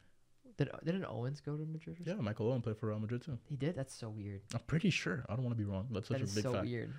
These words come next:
Speaker 2: Michael Owen played for Real Madrid. I'm a hundred percent
Speaker 1: I know
Speaker 2: sure.
Speaker 1: Michael Owen won a Ballon d'Or once, and that was we-,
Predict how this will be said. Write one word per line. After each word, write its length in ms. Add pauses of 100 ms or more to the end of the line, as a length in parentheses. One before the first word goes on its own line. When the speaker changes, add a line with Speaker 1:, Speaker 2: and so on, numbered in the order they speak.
(120)
Speaker 2:
Michael 280
Owen 80
played 180
for 120
Real 100
Madrid. 240
I'm 80
a 60
hundred 340
percent 220
Speaker 1:
I 40
know 60
Speaker 2:
sure. 80
Speaker 1:
Michael 220
Owen 200
won 220
a 280
Ballon 280
d'Or 240
once, 360
and 100
that 80
was 160
we-, 200